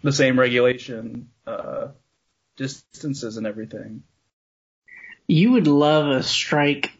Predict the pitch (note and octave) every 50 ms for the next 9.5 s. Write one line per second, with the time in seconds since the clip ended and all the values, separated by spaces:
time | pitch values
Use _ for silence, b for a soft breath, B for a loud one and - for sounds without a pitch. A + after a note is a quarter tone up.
0 | _ _ - D#3 C#3+ - - - - - D3 D3 D3 C#3 C#3 - D3+ D3+ D3 C#3+
1 | - E3 E3+ - _ _ _ _ - D#3+ D3 C#3+ C#3+ C3+ C3 C#3 D#3+ D#3 D3+ D3
2 | C#3+ C#3 C3+ C3+ C3 B2+ - - - - _ _ _ _ - - - - - -
3 | E3 D#3+ D3+ D#3+ D#3+ D#3 D3 D3 C#3+ C#3 C#3 C#3 C3 B2+ B2+ - _ - - -
4 | D#3 D#3 D#3 D3 C#3+ D3 D3 D3+ D3 D3 D3 D3 C#3+ C#3+ C#3+ - - - - -
5 | _ _ _ _ _ - C4 C4+ - - - - - - _ - - - - D4+
6 | F4+ G4 G4+ F#4 C#4 G3 C#3+ - - - C#4+ D4+ D#4+ E4+ F4 D#4+ D#4 F4 F4 F4+
7 | F4+ F4+ E4+ C#4 G3+ D3 A#2+ A2 G#2 G2+ - A#2 A2+ A2+ G#2+ B B B B B
8 | B - - - B3+ C#4+ D#4+ F4 F#4+ F#4 F#4 D4+ - - C#4 C#4+ D4+ C#4+ - B3
9 | B3 A3+ A#3 A3+ A#3 A#3 A3 D#3+ -